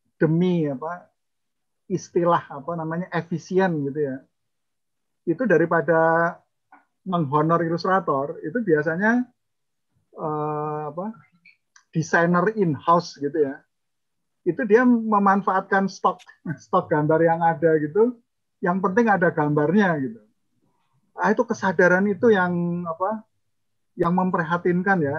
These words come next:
Di instansi-instansi itu asal ada orang megang laptop, eh, baca tutorial desain, nah, dia nganggapnya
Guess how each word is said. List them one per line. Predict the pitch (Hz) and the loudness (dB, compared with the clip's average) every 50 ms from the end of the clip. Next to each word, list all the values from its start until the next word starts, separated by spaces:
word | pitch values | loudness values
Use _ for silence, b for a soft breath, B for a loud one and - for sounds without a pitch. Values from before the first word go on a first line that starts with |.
| 165 | -8
Di | 107 110 147 151 156 | -6 -4 -2 -2 -2
instansi-instansi | 151 147 - 160 156 156 151 170 170 170 170 180 175 170 170 185 185 | -4 -4 -4 -4 -4 -2 -4 -4 -6 -4 -2 -2 -2 -2 0 -2 -2
itu | 170 208 233 240 226 | 0 2 0 2 0
asal | 170 160 - 175 170 170 165 | -2 -4 -2 -2 0 0 0
ada | 160 151 160 151 | 0 0 0 0
orang | 151 160 170 165 165 160 165 - _ _ _ _ _ _ _ _ _ _ _ | 0 2 0 0 0 -2 -8 -18 _ _ _ _ _ _ _ _ _ _ _
megang | - 170 160 160 175 156 156 151 | -4 -2 -2 0 0 0 0 0
laptop, | 156 156 151 - - - 190 196 220 220 - _ _ _ _ _ _ _ _ _ _ _ _ _ _ _ _ 147 | 0 -2 -2 -2 2 4 4 4 4 2 -2 _ _ _ _ _ _ _ _ _ _ _ _ _ _ _ _ -8
eh, | 151 156 | -6 -4
baca | - 160 147 143 - 170 170 | -2 -2 0 2 0 0 2
tutorial | 175 175 160 - 165 160 170 170 165 160 165 160 | 0 0 0 2 2 4 4 4 4 4 2 2
desain, | 160 139 127 - - 170 185 214 220 | -2 -4 -6 -2 0 2 2 2 0
nah, | 208 175 151 151 - - - _ _ _ | -2 -4 -8 -10 -12 -16 -20 _ _ _
dia | - 160 180 208 226 233 220 - _ _ _ _ _ _ _ _ - | -2 0 2 2 2 0 -2 -6 _ _ _ _ _ _ _ _ -2
nganggapnya | 185 175 170 - 170 160 175 175 | 0 0 2 2 0 0 0 -2